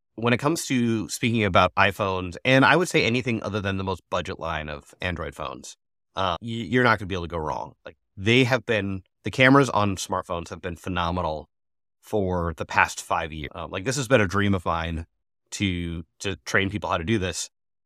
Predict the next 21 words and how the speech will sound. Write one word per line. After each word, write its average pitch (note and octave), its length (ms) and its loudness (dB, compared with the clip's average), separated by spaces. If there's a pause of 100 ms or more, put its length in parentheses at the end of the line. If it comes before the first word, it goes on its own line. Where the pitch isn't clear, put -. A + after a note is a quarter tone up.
(160)
And, F#2+ 520 4 (560)
uh, A#2 320 -2
when A2+ 140 4
I A2+ 80 8
initially A2 540 4
dreamed F#2+ 240 -4
this F2+ 100 -6
up, F#2+ 140 -2
I F#2+ 60 0
was F#2 140 -2
trying F#2+ 260 -2
it F2+ 60 0
out F2+ 120 0
with F2 120 -10
a E2+ 260 -4
iPod F#2 300 -2
Touch. - 440 -12
Camera A2 360 4
was - 160 -18
terrible D#2+ 380 -8
then. C2 220 -8